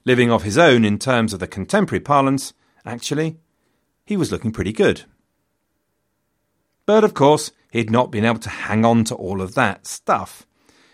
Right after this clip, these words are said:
He'd had to go through the process of distributing patronage to try to keep his affinity and his wider gentry and magnates happy.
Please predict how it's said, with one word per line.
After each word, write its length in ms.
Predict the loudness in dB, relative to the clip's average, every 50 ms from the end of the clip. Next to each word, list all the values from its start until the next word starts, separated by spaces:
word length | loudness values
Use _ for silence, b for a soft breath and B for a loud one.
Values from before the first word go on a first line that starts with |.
| _ _
He'd 140 | _ -4 -2
had 180 | 0 0 -2 -2
to 60 | 0
go 180 | 2 4 4 4
through 160 | 2 -2 -4
the 60 | -4
process 460 | -4 -2 0 0 0 0 -2 -4 -6 -6
of 180 | -8 -8 -10
distributing 600 | -10 -10 -8 -6 -4 -6 -6 -4 -2 -2 -2 -2 -2
patronage 680 | -2 -4 -4 -4 -4 -6 -6 -6 -8 -10 -14 -18 _ _ _ _ _ _ _ _
to 100 | -18 -10
try 260 | -2 2 4 4 4
to 100 | 2 -2
keep 260 | -4 -6 -6 -4 -4
his 120 | -6 -8 -8
affinity 560 | -6 -2 0 0 2 2 0 0 0 0 0
and 100 | 0 -2
his 160 | -6 -10 -12
wider 380 | -4 0 2 2 4 4 2 0
gentry 440 | -2 -4 -6 -6 -6 -8 -10 -8 -6
and 100 | -6 -6
magnates 400 | -6 -8 -10 -10 -12 -12 -12 -10
happy. 420 | -10 -10 -10 -10 -12 -14 -14 -16